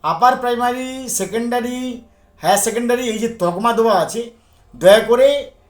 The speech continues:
এটাকে সংশোধন করে যারা আপার প্রাইমারি এবং সেকেন্ডারি যারা নিয়োগ হয়েছে দু হাজার ষোলোর আগে নর্মাল সেকশনে, সবাইকে নর্মাল সেকশনের তকমা যেন দেওয়া হয়, যেন আপার প্রাইমারি আর সেকেন্ডারি এইভাবে না তকমা দেওয়া হয়। কারণ তখন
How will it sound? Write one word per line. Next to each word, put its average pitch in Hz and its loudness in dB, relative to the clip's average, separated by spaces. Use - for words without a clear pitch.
এটাকে 196 -2
সংশোধন 226 -2
করে 170 -6
যারা 180 4
আপার 233 4
প্রাইমারি 269 -2
এবং 262 4
সেকেন্ডারি 196 0
যারা 208 2
নিয়োগ 180 -6
হয়েছে 233 2
দু 180 -4
হাজার 208 0
ষোলোর 208 -4
আগে 208 -2
নর্মাল 190 -4
সেকশনে, 180 -8
সবাইকে 220 0
নর্মাল 196 0
সেকশনের 240 -6
তকমা 190 -2
যেন 196 -4
দেওয়া 170 -2
হয়, 240 -4
যেন 170 -2
আপার 214 2
প্রাইমারি 233 0
আর 226 2
সেকেন্ডারি 208 -4
এইভাবে 196 0
না 175 -4
তকমা 156 -6
দেওয়া 147 -4
হয়। 139 -6
কারণ 196 -4
তখন 214 -8